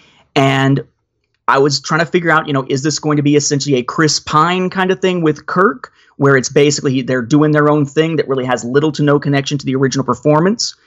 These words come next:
but you gotta sort of buy them as that? Um,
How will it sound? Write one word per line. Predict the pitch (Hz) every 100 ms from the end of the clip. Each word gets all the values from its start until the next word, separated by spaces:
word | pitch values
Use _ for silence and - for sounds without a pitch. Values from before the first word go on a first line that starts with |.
| _
but | 147
you | 135
gotta | 135 127 -
sort | - 143
of | 131 135
buy | 123 135
them | 139 135
as | 127
that? | 127 135 196 - _ _ _ _
Um, | 135 123 123 127